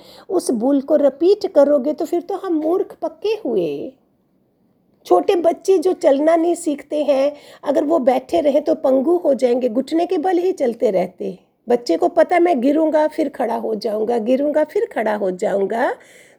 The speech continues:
तो हम कितना, अ, उसमें लगते हैं कि हाँ, जाके समय दो, समय भी मिलता है, खाली भी करने को टाइम मिलता है, फिर हम क्या करते हैं? रोना धोना, रोना धोना।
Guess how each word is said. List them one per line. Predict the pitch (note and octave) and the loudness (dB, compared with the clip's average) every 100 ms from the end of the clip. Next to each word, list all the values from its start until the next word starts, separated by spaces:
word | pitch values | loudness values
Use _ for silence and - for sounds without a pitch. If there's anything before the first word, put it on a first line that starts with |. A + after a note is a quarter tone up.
| - | -4
तो | F4+ | -2
हम | - G#4 - _ _ | 2 0 -2 _ _
कितना, | F4 - E4 E4 G#4 C#5+ - - - - | -8 -2 0 2 2 -2 -4 -20 -16 0
अ, | D4+ C#4+ | 2 2
उसमें | F4+ - F4+ G#4 | -2 0 0 2
लगते | D#4+ A#3+ C4+ E4+ E4 | 2 2 0 -2 -2
हैं | E4 E4 | -2 -2
कि | F4 | -2
हाँ, | D#4 D4 D4 | -2 0 0
जाके | C4 B3+ B3 C#4 C4+ D4 C#4+ C#4+ - - _ - | 0 -4 2 2 2 0 0 -2 -16 -20 _ -20
समय | - C4 C#4 D4 | 0 2 4 2
दो, | A#3 C4+ | 2 0
समय | D4 B3 C4+ | 0 4 4
भी | D4 | 4
मिलता | C4+ B3 - | 0 -2 -4
है, | C4 B3 B3 B3 | -4 0 0 -2
खाली | B3 A#3+ G#3 B3+ | -4 -4 -2 0
भी | B3+ D4 | 0 0
करने | B3 A#3 B3+ | 0 2 0
को | C4+ | 0
टाइम | C4+ B3 B3 | -4 -4 -4
मिलता | B3 A#3 A3+ A#3 | -2 -4 -4 -10
है, | A3 A#3 A#3 A#3 - _ _ | -8 -6 -6 -8 -20 _ _
फिर | D#4+ | -4
हम | D4+ D#4+ | -2 -2
क्या | D#4 E4 | -2 -4
करते | D#4+ D#4+ C#4+ D#4+ | -2 -4 -4 -6
हैं? | D4 D4+ D#4+ E4+ _ _ _ _ _ _ _ _ _ _ _ _ _ _ _ _ _ _ - | -4 -4 -6 -10 _ _ _ _ _ _ _ _ _ _ _ _ _ _ _ _ _ _ -4
रोना | C4+ F4 F4+ G4+ | 0 2 2 0
धोना, | F4 E4+ F4 F4+ F#4+ | -2 0 0 0 0
रोना | D4 A#3+ C#4+ F#4+ | 2 4 4 2
धोना। | G4+ C4 C#4+ D#4+ G4 | -2 -2 -2 0 -2